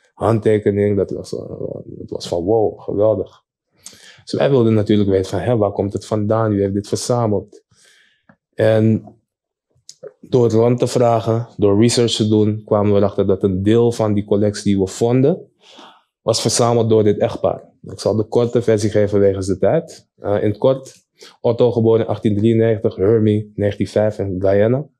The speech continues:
Eh, hij in Suriname, is de eerste generatie die na de afstand van de slavernij was geboren.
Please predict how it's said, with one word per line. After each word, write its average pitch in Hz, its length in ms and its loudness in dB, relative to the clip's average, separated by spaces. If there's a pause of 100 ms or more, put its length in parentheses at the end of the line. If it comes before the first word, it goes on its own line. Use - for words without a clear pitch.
(140)
Eh, 85 140 -12
hij 101 140 -2
in 101 80 -2
Suriname, 104 580 -2
is - 120 -14
de - 100 -12
eerste 104 220 -2
generatie 101 720 -2 (480)
die 101 160 0
na 110 340 2
de 110 80 0
afstand 107 320 -2
van 107 100 0
de 101 60 -2
slavernij 98 380 0
was 95 140 -4
geboren. 104 500 0